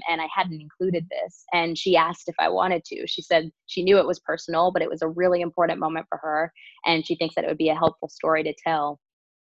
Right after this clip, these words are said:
And so I just, you know, if you would have told me that four years ago when this happened, I wouldn't have believed you. I wouldn't have believed that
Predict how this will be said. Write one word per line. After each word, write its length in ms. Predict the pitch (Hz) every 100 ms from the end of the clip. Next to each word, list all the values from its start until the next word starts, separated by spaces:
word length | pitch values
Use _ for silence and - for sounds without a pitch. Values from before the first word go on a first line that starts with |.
| _ _ -
And 140 | 180
so 440 | - 180 170 165 170
I 120 | 185
just, 280 | 175 180 165 _ - -
you 120 | 226
know, 60 | 202
if 100 | 180
you 100 | 233
would 80 | 247
have 120 | 185
told 280 | - 175 175
me 160 | 180
that 360 | 185 190 202 - _ _ _ _ _ _
four 420 | 180 180 190 190
years 380 | 190 170 180 175
ago 320 | 196 196 202
when 160 | 190 175
this 160 | 160 -
happened, 520 | 160 175 196 196 196
I 100 | 175
wouldn't 240 | 175 180 175
have 100 | 165
believed 360 | 165 160 180
you. 180 | - 120
I 160 | 156 180
wouldn't 300 | 180 185 180
have 80 | 170
believed 440 | 165 165 165 165 -
that 260 | 156 156